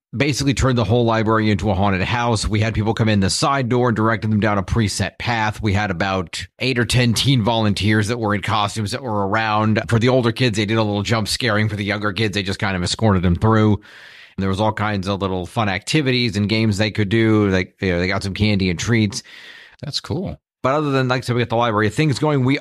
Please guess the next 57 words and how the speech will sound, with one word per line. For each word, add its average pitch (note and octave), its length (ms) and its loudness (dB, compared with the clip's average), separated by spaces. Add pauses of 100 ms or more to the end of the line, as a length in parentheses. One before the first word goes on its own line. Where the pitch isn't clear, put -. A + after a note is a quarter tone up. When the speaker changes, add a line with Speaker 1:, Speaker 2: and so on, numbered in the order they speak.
Speaker 1:
are F3+ 480 2
just G#2+ 300 -4
barely D#3 360 0
in D3 80 0
the C3 80 0
process C#3 420 0
of A#2+ 140 0
signing C3+ 340 0
a A2+ 80 2
contract A#2+ 580 0
with A#2 140 0
an G#2+ 60 0
architect A2+ 560 0
to G#2 60 2
hopefully A2 320 2
expand A2 400 0
our F2+ 100 2
building. A#2 480 2 (180)
Speaker 2:
Mm-hmm. G#2+ 280 0
Speaker 1:
So B2 200 0
we G#2 140 2
are A2+ 100 0
working G#2+ 360 0
on F#2+ 260 2
that, A2 320 0
but G2+ 100 2
very, A2+ 260 2
very G#2+ 220 2
early G#2 280 2
stages. G#2+ 500 0
It'll F#2+ 100 2
probably G#2 280 2
be - 20 2
a F#2+ 60 0
few A2 180 0
years F#2+ 200 2
before F#2+ 240 0
that F2+ 180 0
happens, G2+ 420 0
but F#2 140 0
there's F2+ 180 0
some F2+ 380 2
ideas G2+ 520 0
launching G2 360 0
around. F#2+ 400 2
We're F2+ 80 2
gonna F#2+ 120 2
start F#2+ 220 0
reviewing F#2+ 320 2
that G2+ 140 2
and F2 80 -6
figuring F#2+ 280 0
out F#2 120 2
what F2+ 100 -4
we F#2 140 0
can F2+ 180 0
do. A2 340 4